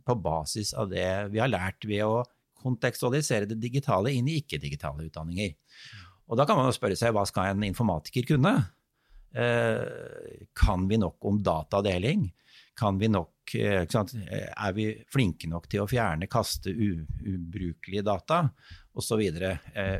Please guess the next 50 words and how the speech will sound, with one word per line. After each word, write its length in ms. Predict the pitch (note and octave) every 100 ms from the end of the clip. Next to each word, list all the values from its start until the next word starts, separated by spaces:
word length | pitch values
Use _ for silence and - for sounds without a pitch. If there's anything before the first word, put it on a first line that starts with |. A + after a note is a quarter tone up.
| -
hvor 160 | G2+ C3
mye 100 | C#3
koster 380 | - C3 - -
det 60 | F2
av 60 | F#2
energi 360 | G#2 A2+ G2+ B2
å 80 |
sende 500 | - - A2 G#2+ D3 G2+
data 320 | E2 D#2 F#2
over 160 | F2+ G2
nettet? 360 | E2 _ -
Og 80 | F#2+
så 140 | - F#2
videre. 320 | D#2+ F2+ F2 _ - - - -
Dette 380 | A#2 - - F#3+
er 380 | E3 C3 C3 B2
ting 300 | - F2+ F#2
vi 140 | F#2 G#2+
må 340 | G#2+ G#2+ G#2 E2+ F#2
gå 220 | G2 G2 F#2+ _ -
ganske 300 | A#2 - B2
djupt 400 | F#2 G2+ - -
inn 160 | F2
i 120 | B2 D#3+ - _
for 180 | - G2+
at 140 | G#2 -
dette 180 | F#2 -
skal 200 | - G2+
sitte 680 | - B2+ - _ _ -
godt 320 | F#2+ F#2+ - -
i 160 | F2+ E2
en 100 | F2
informatikkutdanning. 840 | E2 G#2+ G2+ D#2 F#2 F#2+ G2+ A2 - _ _ _ -
Det 20 |
er 80 | G2+
ikke 140 | D3+
sånn 80 | F2+
at 100 | F2+
vi, 100 | G2 F#2+
ja, 100 | G2
vi 100 | F#2+
kan 160 | G#2
s-, 140 | - -
godt 220 | A2+ -
si 160 | -
det, 160 | D#2+ C#3 - _ _ _ -
men 200 | G#2+ A2 A2+ _ -
det 120 | G#2+
skal 220 | - G#2
kontekstualiseres 1300 | - F#2+ - F2+ - F#2+ G2+ - F2+ E2+ F#2+ A#2+